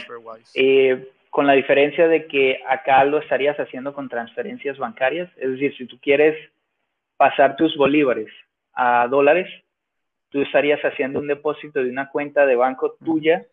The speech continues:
Speaker 2: a una cuenta de banco local en Venezuela y recibes tus dólares en,
Speaker 1: Ah.
Speaker 2: digamos, si, si lo
Speaker 1: Claro.
Speaker 2: quieres en PayPal o si lo quieres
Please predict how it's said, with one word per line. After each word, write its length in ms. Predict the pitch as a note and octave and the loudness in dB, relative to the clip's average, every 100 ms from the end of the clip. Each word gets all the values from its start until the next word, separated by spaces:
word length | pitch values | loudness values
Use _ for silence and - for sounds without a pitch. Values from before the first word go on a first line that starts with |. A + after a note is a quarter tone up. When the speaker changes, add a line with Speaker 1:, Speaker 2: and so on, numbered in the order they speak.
| - | -10
Speaker 2:
a 80 | B2+ | -6
una 200 | C3+ C3 | -6 -4
cuenta 260 | C#3 - | -4 0
de 60 | C3 | 0
banco 300 | B2 B2+ D3 | 0 -2 -2
local 500 | C3 - C3 D#3 F#3+ _ _ _ _ _ _ - | -2 0 2 2 -2 _ _ _ _ _ _ -6
en 300 | B2+ B2 A#2+ | -4 -2 -2
Venezuela 540 | A#2+ A2+ B2 G#2+ - _ _ _ _ _ _ | -4 -2 -4 -4 -12 _ _ _ _ _ _
y 120 | C3 | -4
recibes 440 | C3 A#2+ B2+ B2+ C#3 | -4 -2 -2 -2 -4
tus 160 | C3 | -4
dólares 400 | B2+ B2 D3 F3 - | 0 2 2 0 -2
en, 260 | A#2+ A#2 | -6 -8
Speaker 1:
Ah. 80 | A2+ _ _ | -12 _ _
Speaker 2:
digamos, 520 | A2 A2 A2 G#2+ A2 - - | -18 -14 -12 -12 -14 -20 -20
si, 180 | G#2 G#2 | -20 -18
si 120 | G#2+ | -18
lo 80 | G#2 | -12
Speaker 1:
Claro. 200 | B2+ A2+ | -8 -8
Speaker 2:
quieres 80 | A#2+ | -10
en 120 | G#2+ | -6
PayPal 520 | C#3 C#3+ D3 C#3+ C#3+ | -4 -2 2 2 2
o 80 | A#2+ | -2
si 100 | - | -6
lo 100 | D3+ | -14
quieres 320 | - A2 A#2 | -10 -6 -6